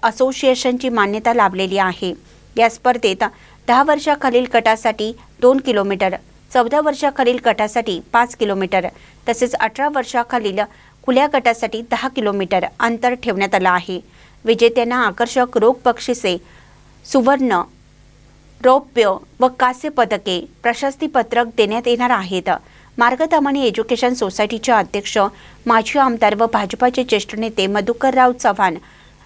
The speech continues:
प्राचार्य बाळासाहेब यादव व मुख्याध्यापक भाऊ लंकेश्री यांनी विद्यार्थ्यांना सहभागी होण्याचं आवाहन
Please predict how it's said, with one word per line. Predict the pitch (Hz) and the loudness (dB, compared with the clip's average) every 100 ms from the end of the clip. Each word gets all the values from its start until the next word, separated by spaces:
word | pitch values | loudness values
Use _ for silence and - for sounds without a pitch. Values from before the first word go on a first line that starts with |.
| - - _ - | -20 -20 _ -4
प्राचार्य | 277 247 247 294 302 302 | 0 0 -4 -6 -6 0
बाळासाहेब | 214 214 247 262 262 | 0 0 -2 -4 -4
यादव | 233 220 214 208 165 - - - - | 0 -2 0 -2 -2 -10 -20 -20 -2
व | 262 | 0
मुख्याध्यापक | 262 240 294 285 262 247 233 - | 0 -2 -4 0 0 0 -2 -2
भाऊ | 233 220 247 247 - | 0 0 0 -6 -6
लंकेश्री | 226 233 226 277 285 233 196 - - - - | -2 -2 0 -2 0 -4 -4 -10 -20 -16 -2
यांनी | 254 285 | 0 2
विद्यार्थ्यांना | 240 - 254 262 247 262 | -2 0 0 2 0 0
सहभागी | 262 240 214 233 233 | 0 0 2 2 0
होण्याचं | 269 233 214 208 | -2 -2 -2 0
आवाहन | 247 196 202 208 | 2 2 0 -2